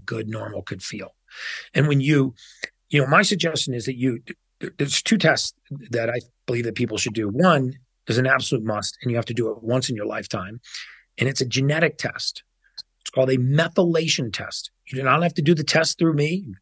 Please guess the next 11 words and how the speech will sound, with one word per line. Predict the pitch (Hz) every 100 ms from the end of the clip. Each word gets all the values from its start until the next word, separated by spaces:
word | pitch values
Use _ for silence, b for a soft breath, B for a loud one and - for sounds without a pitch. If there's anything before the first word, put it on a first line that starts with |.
| -
Google | 151 170 190
it. | 185
There's | - - _ - -
tons | 202
of | 180
companies | 170 165 165 139
that | 143
do | 131 160
it. | 165 B B B _ -
Um, | 131 123 120 117 B B B B -
um, | 123 123 117 113